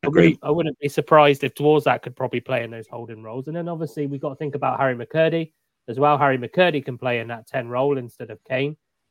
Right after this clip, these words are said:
Speaker 1: if, if needed. Um, so yeah, there's just, I think, I think that's, in my opinion, that's what he needs to do. He needs to, he needs to drop Khan. He needs to solve the C D M problem and drop Khan and, and play a different way, because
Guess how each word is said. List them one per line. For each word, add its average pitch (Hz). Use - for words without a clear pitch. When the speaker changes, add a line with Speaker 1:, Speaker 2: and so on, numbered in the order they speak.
Speaker 1:
if, 117
if 131
needed. 127
Um, 123
so 139
yeah, 135
there's 123
just, 143
I 131
think, 147
I 139
think 160
that's, 151
in 156
my 175
opinion, 151
that's 139
what 147
he 135
needs 131
to -
do. 147
He -
needs 135
to, 127
he 143
needs 147
to 135
drop 127
Khan. 135
He 143
needs 131
to 127
solve 165
the 151
C 147
D 139
M 135
problem 120
and 120
drop 127
Khan 127
and, 113
and 117
play 131
a 120
different 123
way, 123
because 117